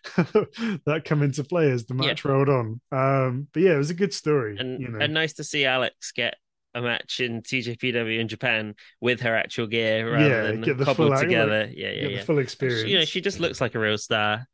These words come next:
Speaker 1: She does. She's so
Speaker 2: Um,
Speaker 1: good.
Speaker 2: you know, and I hope she'll be back. I hope it's not just, you know, these couple of matches and that's it for her in T J P W. I hope,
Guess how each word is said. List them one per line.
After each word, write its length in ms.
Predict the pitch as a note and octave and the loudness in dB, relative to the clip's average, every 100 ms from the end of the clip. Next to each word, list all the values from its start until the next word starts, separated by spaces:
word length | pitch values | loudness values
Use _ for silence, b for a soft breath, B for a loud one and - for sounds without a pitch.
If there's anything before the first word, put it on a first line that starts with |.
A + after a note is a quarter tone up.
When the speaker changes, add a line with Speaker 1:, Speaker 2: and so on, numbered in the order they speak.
| _ | _
Speaker 1:
She 100 | _ | _
does. 260 | - G2 G2 | -10 -8 -8
She's 200 | - C#3 | -6 -2
so 120 | G#2 C3 | 0 0
Speaker 2:
Um, 100 | G#2 | -4
Speaker 1:
good. 240 | A2+ D3+ | -10 -6
Speaker 2:
you 60 | C3+ | -2
know, 120 | A2+ | 0
and 80 | B2+ | 0
I 60 | |
hope 200 | C#3+ D3 | 0 -2
she'll 180 | - C#3 | -4 -6
be 100 | G#2+ | -4
back. 280 | G#2+ G2+ - | -4 -4 -4
I 60 | A2+ | -4
hope 200 | A#2 A2 | -4 -4
it's 160 | G#2+ | -8
not 220 | A2+ G#2+ - | -6 -6 -6
just, 320 | G#2+ - - | -10 -8 -8
you 60 | |
know, 180 | G#2+ G2 | -6 -6
these 160 | G2+ G#2 | -8 -8
couple 240 | A#2+ A2+ | -6 -6
of 60 | A2 | -6
matches 400 | G#2 - A2 G2 | -6 -6 -10 -8
and 100 | G#2 | -8
that's 220 | - - | -10 -8
it 160 | G#2+ - | -8 -8
for 160 | - | -10
her 220 | G2+ G2+ F#2+ | -6 -4 -4
in 160 | F#2+ | -6
T 140 | - G#2 | -12 -16
J 100 | G2+ | -12
P 120 | G#2 | -8
W. 260 | G2 F#2 F#2+ | -6 -6 -6
I 40 | |
hope, 200 | G#2+ | -6